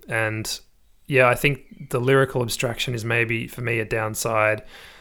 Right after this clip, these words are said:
Those little vignettes at the end of songs kind of detract a little bit for me. Um, but otherwise, I find it very hard to find fault with this. Uh, I just, yeah, I love it, and I'm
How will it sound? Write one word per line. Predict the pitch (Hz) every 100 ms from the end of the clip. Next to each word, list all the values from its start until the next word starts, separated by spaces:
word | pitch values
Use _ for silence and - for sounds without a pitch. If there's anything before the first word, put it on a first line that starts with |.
| - -
Those | 113 110
little | 123 117
vignettes | 120 123 123 127 131
at | -
the | 131
end | 127
of | -
songs | 139 127 127 123 -
kind | - 123
of | 120 110
detract | 117 - - 123 -
a | 120
little | 135 151
bit | 147 -
for | -
me. | 127 123 123 120 - - - - - - -
Um, | 113 110 110 110 120 - _ _ _ - -
but | 123 120 _
otherwise, | - 120 117 107 104
I | 113
find | 113 117 120
it |
very | 113 110
hard | 120 113 120 120
to | 127
find | - 62 127 -
fault | - 123 -
with | 120
this. | - - - - -
Uh, | 117 107 104 110 - _ _ _ -
I | 117
just, | 110 - -
yeah, | - 107 -
I | 120
love | 123 123 120
it, | 120
and | 117
I'm | 117 113 113